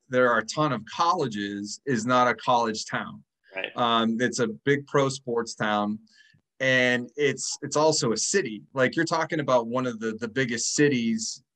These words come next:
Speaker 1: in the United States. Um, it's, it's not like a college campus. Like, when you go to an S E C game, like, that's the only game in town. Like,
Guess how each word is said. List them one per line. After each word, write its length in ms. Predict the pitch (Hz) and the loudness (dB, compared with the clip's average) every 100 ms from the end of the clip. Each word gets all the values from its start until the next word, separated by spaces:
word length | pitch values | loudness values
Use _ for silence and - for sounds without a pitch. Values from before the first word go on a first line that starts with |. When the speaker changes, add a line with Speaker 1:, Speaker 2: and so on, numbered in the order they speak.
| - | -8
Speaker 1:
in 160 | 127 117 | -4 -2
the 80 | |
United 480 | 117 110 120 120 104 | 0 2 2 0 0
States. 640 | - 160 143 113 113 - - _ _ - | -2 2 2 0 -6 -10 -12 _ _ -10
Um, 360 | 113 110 110 113 | -2 0 0 -2
it's, 220 | 120 - | -4 -4
it's 380 | 131 143 110 139 | -2 -2 0 2
not 240 | 135 131 | 2 4
like 200 | 127 120 | 2 2
a 80 | 117 | -2
college 400 | - 127 120 113 | 0 2 2 -2
campus. 300 | 143 131 127 | -6 -4 -4
Like, 100 | 113 | -4
when 160 | 123 135 | 0 0
you 160 | 170 | 2
go 220 | 143 165 | 4 6
to 100 | 151 | 6
an 80 | 135 | 4
S 240 | 131 127 127 | 0 -2 -4
E 100 | 113 | -6
C 280 | - 147 | -2 -2
game, 260 | 123 117 107 | -2 -2 -2
like, 200 | 107 107 | -2 -2
that's 280 | 123 123 - | 2 2 0
the 100 | 127 | -2
only 240 | 123 123 110 | -2 -2 -2
game 240 | 110 107 | -2 -2
in 100 | 101 | -6
town. 400 | 104 127 113 101 | -2 0 0 -2
Like, 160 | 101 | -8